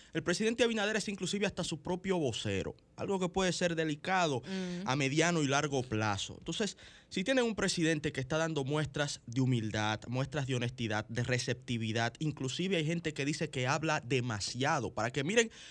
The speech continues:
Speaker 1: cómo cambian los escenarios, pasamos del mudo al que no se calla. Entonces,
Speaker 2: Dios mío, pero
Speaker 1: los
Speaker 2: ¿por qué que le
Speaker 1: funcionarios
Speaker 2: así?
Speaker 1: tienen que seguir el ejemplo del presidente de la República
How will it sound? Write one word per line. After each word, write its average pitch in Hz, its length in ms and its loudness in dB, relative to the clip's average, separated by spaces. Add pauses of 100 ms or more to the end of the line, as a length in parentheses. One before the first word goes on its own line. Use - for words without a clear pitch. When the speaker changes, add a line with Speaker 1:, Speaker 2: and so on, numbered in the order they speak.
(180)
Speaker 1:
cómo 202 240 0
cambian 220 340 2
los 196 200 0
escenarios, 175 520 0
pasamos 202 460 0
del 175 140 2
mudo 233 260 2
al 165 80 2
que 143 140 -2
no 175 80 0
se 156 180 -2
calla. 208 400 2 (220)
Entonces, 190 460 0
Speaker 2:
Dios 156 60 -10
mío, 135 380 -6
pero 208 140 4
Speaker 1:
los 202 80 0
Speaker 2:
¿por 226 160 4
qué - 80 4
que 233 60 6
le - 40 10
Speaker 1:
funcionarios 269 400 8
Speaker 2:
así? - 140 0
Speaker 1:
tienen 247 280 6
que 214 160 0
seguir 202 360 2
el 208 120 4
ejemplo 175 800 4
del 247 380 6
presidente 151 880 2
de 131 80 2
la 147 140 4
República 151 720 -2